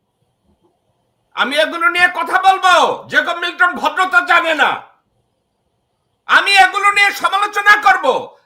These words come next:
জেকব মিল্টন একটা হারামজাদা। কে বলছে?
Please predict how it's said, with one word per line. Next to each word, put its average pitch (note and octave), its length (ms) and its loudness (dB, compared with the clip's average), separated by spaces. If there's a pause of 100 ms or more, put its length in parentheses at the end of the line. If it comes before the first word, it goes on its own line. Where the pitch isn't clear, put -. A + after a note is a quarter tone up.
জেকব D#4 300 -8
মিল্টন D#4 320 -6
একটা D4+ 220 -2
হারামজাদা। B3 760 -6 (1900)
কে F4 140 -2
বলছে? G4 680 -2